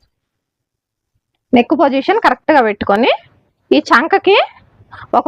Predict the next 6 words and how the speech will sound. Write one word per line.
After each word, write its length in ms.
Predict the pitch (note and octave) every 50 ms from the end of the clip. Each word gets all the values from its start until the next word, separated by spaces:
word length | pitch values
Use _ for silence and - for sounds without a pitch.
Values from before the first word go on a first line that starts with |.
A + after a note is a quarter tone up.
| D4+ C#4
వన్ 120 | C4+ C#4+ D#4
ఇంచ్ 140 | F4 - A#4 - -
కింద 140 | E4+ D#4 E4 B3+ A3+
గొలుచేసుకోండి 640 | A3 G#3 G#3+ - F3 F3 - _ F#3+ F3+ F3+ F3 - - _ - _ _ _ _ _ _ -
అంతే. 200 | G3+ G#3+ - F#3+ - _ _ _ _ _ _ _ _ _ _ _ _ _ _ _ _ _ -
ఇదిగోండి 340 | A3 A3+ G#3+ G#3 G#3 G#3+ -